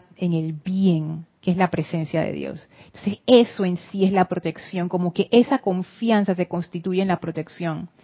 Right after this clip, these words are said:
Y fíjense ustedes que ahora justo estamos en una situación mundial en donde se requiere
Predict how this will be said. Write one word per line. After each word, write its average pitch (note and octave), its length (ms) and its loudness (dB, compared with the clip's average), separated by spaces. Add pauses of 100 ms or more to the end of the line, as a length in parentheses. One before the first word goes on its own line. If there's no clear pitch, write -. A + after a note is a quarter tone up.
(380)
Y A3 100 4
fíjense C4 320 6
ustedes G#3 340 6
que - 80 4
ahora F#3 200 4
justo G3 180 0
estamos G3+ 320 4
en F3+ 120 2
una F#3 360 2 (100)
situación F3+ 520 -2
mundial F3+ 440 0 (360)
en G3 160 6
donde F3+ 200 4
se F#3+ 140 2
requiere E3+ 800 6